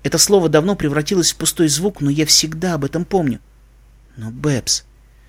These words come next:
скажи хоть сейчас, почему ты тогда отказалась пойти с нами и Эпплджек? Почему решила продолжить карьеру преступницы? Потому что считала и считаю.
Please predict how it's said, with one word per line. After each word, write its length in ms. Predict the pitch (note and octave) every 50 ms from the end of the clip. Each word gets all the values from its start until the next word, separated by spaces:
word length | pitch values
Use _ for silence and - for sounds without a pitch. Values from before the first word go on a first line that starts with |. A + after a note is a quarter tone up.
| - _ _ _ _
скажи 400 | - - - - - D#3+ E3+ A3+
хоть 220 | - - A3 -
сейчас, 680 | - - - G3+ - - - - G#3+ F3+ A#2 - - - - - - _ _ _ _ _ -
почему 380 | - D3+ - - A3+ A#3+ B3 A#3+
ты 100 | - G3+
тогда 320 | - G3+ G3 G#3+ G#3 A#3
отказалась 540 | G3+ - - - F3+ F#3 A3+ G3+ F3 E3+ -
пойти 280 | - E3 F3 F3+ - G3+
с 140 | - -
нами 240 | A3 A3 G#3 F#3 E3
и 220 | D#3 B2+ D#3+ F3 -
Эпплджек? 640 | - F3 - G3 G3+ G3+ F#3+ G3 G3+ F#3 C3 - - _ _ _ _ _ _ _ _ _ _ - -
Почему 340 | - F3+ - - B3+ B3+ B3
решила 340 | G#3 G3+ G#3 - A#3+ G#3 E3
продолжить 580 | D3 - F3+ G#3+ G#3+ B3 A3+ F3+ D3 D3 C#3+
карьеру 360 | - - G3+ A3+ G#3+ F3 D3+ D3
преступницы? 640 | - G#3 - - - - - - B3 - - - _ _ - - _ _ - - - - - - - _ _ _ _ - _ _ - - - - -
Потому 320 | - - - F4 E4+ D#4+ C#4+
что 180 | - - B3+ A#3+
считала 580 | - - - A#3+ A#3 - - D#4+ C#4 B3 A3+
и 100 | A3+ A3
считаю. 680 | G3+ G3 - - - A3+ - - A3+ G#3+ E3+ B2 F#2